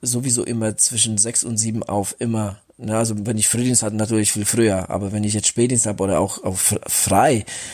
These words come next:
ähm, dann bin ich auch, äh, so, so, so um die Zeit wach.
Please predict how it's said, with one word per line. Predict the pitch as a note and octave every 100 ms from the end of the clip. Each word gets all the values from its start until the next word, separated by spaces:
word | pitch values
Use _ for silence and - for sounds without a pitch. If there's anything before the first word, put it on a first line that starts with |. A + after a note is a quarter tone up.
| - - - -
ähm, | - G2+ G2+ G#2 -
dann | A2 G#2
bin | A2+
ich | G#2+ D#2
auch, | B2 A2+
äh, | - C#2
so, | - - - - - A2 G2+
so, | G#2 G2 G2
so | G2 G2+
um | F2+ G#2
die | G#2
Zeit | - G#2 G2+
wach. | A2+ B2